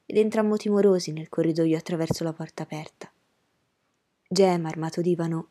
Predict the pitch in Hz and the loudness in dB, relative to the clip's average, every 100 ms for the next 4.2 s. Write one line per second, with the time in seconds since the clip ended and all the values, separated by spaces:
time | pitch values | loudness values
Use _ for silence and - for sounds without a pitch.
0 | _ - 170 170 170 - 180 - 175 185 | _ -6 0 0 0 -2 -4 -4 2 4
1 | 185 180 165 156 - 165 160 _ _ _ | 4 2 -6 -12 -12 -10 -10 _ _ _
2 | _ _ _ _ 196 202 214 202 202 208 | _ _ _ _ -8 0 6 6 4 0
3 | 208 202 196 196 185 180 - 170 160 - | 0 0 0 -2 -4 -8 -8 -10 -10 -16
4 | - - | -18 -20